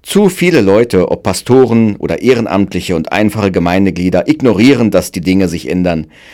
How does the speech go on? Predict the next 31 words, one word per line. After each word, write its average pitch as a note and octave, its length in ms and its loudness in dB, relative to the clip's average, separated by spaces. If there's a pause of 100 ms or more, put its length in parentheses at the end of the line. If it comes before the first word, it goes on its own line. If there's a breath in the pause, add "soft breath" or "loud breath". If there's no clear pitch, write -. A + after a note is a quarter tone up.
(140)
dass - 180 -6
die F#2 120 -4
Kirche A#2+ 340 2
auf F2+ 100 -4
einen F#2 180 0
Abgrund F#2 460 -4
zugeht. E2 520 -6 (680)
Es - 160 -12
werden C4 220 2
zwar - 160 -2
große G#2 340 0
Reden D3+ 260 2
geschwungen, A2 600 0 (480 loud breath)
aber F#2 140 0
am F#2 100 -2
Ende G#2+ 420 2 (220 soft breath)
krallen D3 340 2
sich A#2+ 160 -4
die F#2+ 100 -4
meisten F#2 440 0
doch F#2 160 -2
am F2 100 -4
Althergebrachten D#2 800 -6
fest. - 400 -14 (340 loud breath)
Und B2+ 140 2
wer E3 100 4
mal B2 140 2
deutlich D#3 340 0
sagt, - 540 -2
„Wir F#2+ 100 0
müssen's G#2+ 280 -2